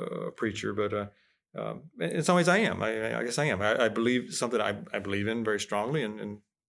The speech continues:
I'm not ashamed of saying that I'm an advocate. I, I am an advocate for nuclear power. I'm not a lobbyist. I'm not a,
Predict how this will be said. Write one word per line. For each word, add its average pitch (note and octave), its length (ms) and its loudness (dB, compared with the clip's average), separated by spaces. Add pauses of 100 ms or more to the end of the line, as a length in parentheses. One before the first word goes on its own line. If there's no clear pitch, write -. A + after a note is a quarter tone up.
(120)
I'm A2+ 100 -4
not A2 120 2
ashamed B2+ 380 2
of G#2+ 160 -2 (140)
saying A#2 320 0
that G#2 100 2
I'm G#2+ 120 2
an A2 80 0
advocate. A2+ 600 -2
I, G#2+ 100 -4
I A2 200 -2
am A#2 160 0
an A2+ 120 -2
advocate A2+ 580 -2 (200)
for A2 200 0
nuclear G#2 280 -4
power. G#2+ 160 0
I'm G#2+ 140 0
not A2 180 4
a G2+ 140 2 (380)
lobbyist. A2+ 560 2
I'm G2+ 160 2
not G#2+ 200 2
a, G2+ 200 2